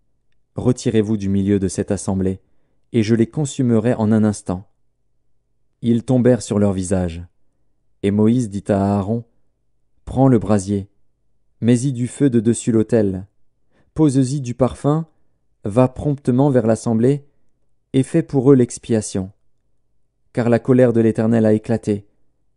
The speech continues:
la plaie a commencé. Aaron prit le brasier, comme Moïse avait dit, et courut au milieu de l'assemblée.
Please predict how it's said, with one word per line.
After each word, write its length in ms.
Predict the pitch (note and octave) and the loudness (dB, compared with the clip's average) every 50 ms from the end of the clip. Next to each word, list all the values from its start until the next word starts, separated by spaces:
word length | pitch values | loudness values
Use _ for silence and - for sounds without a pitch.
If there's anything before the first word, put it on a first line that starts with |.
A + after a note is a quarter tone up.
| _ - | _ -6
la 140 | - A2 A2 | -4 -4 -4
plaie 320 | - - B2+ B2+ C3 A#2+ | 0 0 2 4 4 4
a 80 | G2 F2+ | 2 0
commencé. 580 | - G#2+ G2 F#2+ F#2+ F#2+ - G2+ F#2+ G2+ G#2+ _ _ _ _ _ _ _ _ _ _ _ _ _ _ _ _ _ _ _ _ _ _ _ _ _ _ - | -2 -2 -2 -2 -2 -6 -6 -8 -10 -10 -10 _ _ _ _ _ _ _ _ _ _ _ _ _ _ _ _ _ _ _ _ _ _ _ _ _ _ -4
Aaron 400 | F#2 F#2 F#2 F#2+ G2 F#2 G#2+ A2 | 0 2 2 2 2 0 -2 -4
prit 180 | G#2+ - A2+ G#2+ | -4 -2 -2 0
le 120 | G#2 G#2 | 0 0
brasier, 540 | G2+ F#2 G2+ G#2 F#2+ F#2+ G2+ G#2+ B2 C3 C3 _ _ _ _ _ _ _ _ _ | 0 0 -2 -2 -2 -2 -4 -4 -4 -4 -8 _ _ _ _ _ _ _ _ _
comme 160 | - A2 G#2 | -2 -2 0
Moïse 400 | G2+ G2+ G#2 G#2 G#2+ A#2 C3 B2 | 0 2 2 2 2 0 0 0
avait 220 | A2+ G2 F2+ G2 F#2 | 0 0 0 0 -2
dit, 300 | F2+ G2+ A#2+ C#3 C#3 - _ _ _ _ _ _ _ _ _ - | -2 -4 -4 -4 -6 -8 _ _ _ _ _ _ _ _ _ -6
et 100 | - B2+ | -6 -6
courut 420 | - - - E3 C3+ D3 F3 E3 - | -6 -2 -2 0 0 0 -2 -2 0
au 100 | - A#2 | 0 0
milieu 300 | A2+ A#2+ A#2+ A#2 B2 C3 | 2 2 2 4 4 4
de 80 | A#2 A#2 | 4 6
l'assemblée. 580 | A2 G#2+ G#2+ - - G#2 G2 F#2 F#2 F2+ F#2 | 4 4 2 0 -2 -2 -2 -2 -4 -4 -6